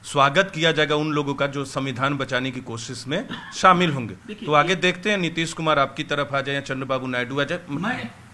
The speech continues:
Speaker 2: इतना जानता हूँ, असल में आप मीडिया के साथियों को, कुछ हमारे साथियों को भी लगता है ना कि जैसे अखबार का पन्ना खोलते हैं कि एक दिन में आज ही सब खबर मिल जाए। सारी खबरें नहीं आई, खबरें अपने रफ्तार से आती हैं। अभी आप देखिए,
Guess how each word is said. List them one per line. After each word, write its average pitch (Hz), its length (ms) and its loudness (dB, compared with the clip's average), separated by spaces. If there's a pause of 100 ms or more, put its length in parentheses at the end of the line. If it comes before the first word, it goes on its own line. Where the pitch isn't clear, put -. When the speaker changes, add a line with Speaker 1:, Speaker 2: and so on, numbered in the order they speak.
(120)
Speaker 2:
इतना 185 320 -2
जानता 92 420 -10
हूँ, - 400 -20
असल 147 200 -4
में 160 300 -4 (500)
आप 127 180 -4
मीडिया 117 340 -2
के 127 120 -10
साथियों 127 400 -6
को, 180 120 -10
कुछ 202 220 -8
हमारे 127 300 -4
साथियों 120 440 -4
को 120 120 -6
भी 117 180 -2
लगता 139 340 -4
है 143 100 -2
ना 143 120 -2 (680)
कि 131 340 2
जैसे 127 280 -4
अखबार 147 380 2
का 143 100 -4
पन्ना 131 340 -4
खोलते 127 340 -8
हैं 147 160 -4
कि 156 240 -4
एक 117 180 -4
दिन 139 100 -2
में 135 180 -4
आज 139 260 0
ही 151 80 0
सब 120 220 -6
खबर 107 260 -8
मिल 120 240 -6
जाए। - 180 -12 (440)
सारी 226 280 0
खबरें 170 320 -2
नहीं 113 160 -6
आई, 107 100 -10
खबरें 147 460 -4 (120)
अपने 160 420 -4 (200)
रफ्तार 156 340 0
से 113 160 -6
आती 98 300 -10
हैं। - 160 -16 (520)
अभी 240 180 2
आप 254 120 6
देखिए, 165 420 -2